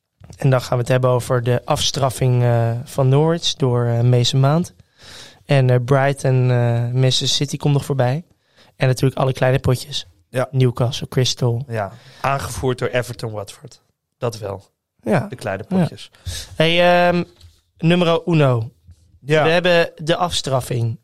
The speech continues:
Speaker 1: Eh, we hebben Donny niet gezien. Dat is natuurlijk altijd vraag
Speaker 2: Nee.
Speaker 1: één. Heeft Donny gespeeld?
Speaker 2: De Donny-meter blijft, eh, steken op de zes minuten die hij tegen Newcastle heeft gespeeld dit seizoen.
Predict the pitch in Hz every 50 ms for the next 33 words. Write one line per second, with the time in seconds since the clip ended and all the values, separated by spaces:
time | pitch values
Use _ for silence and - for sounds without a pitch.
0 | _ _ - 151 151 147 147 151 151 151 147 139 139 147 156 170 165 165 143 170
1 | 175 185 180 170 170 170 165 - - 165 143 143 131 123 117 135 135 139 151 156
2 | 147 - - - 160 156 147 - - - 156 151 143 139 - 160 156 165 170 156
3 | 156 151 135 151 156 151 147 139 127 - - 160 160 160 160 127 123 117 160 175
4 | 190 190 170 165 170 170 170 170 165 165 165 160 156 - 127 123 143 147 147 151
5 | 151 - - - - - 139 131 131 131 131 131 127 123 117 - - 156 139 143
6 | 143 - - 135 127 - - 127 113 135 143 151 - - 139 131 143 143 - 123
7 | 131 123 120 - 123 117 123 117 135 151 151 - 170 170 - - 160 156 151 -
8 | - - - 160 160 156 156 147 - 151 135 120 151 180 202 -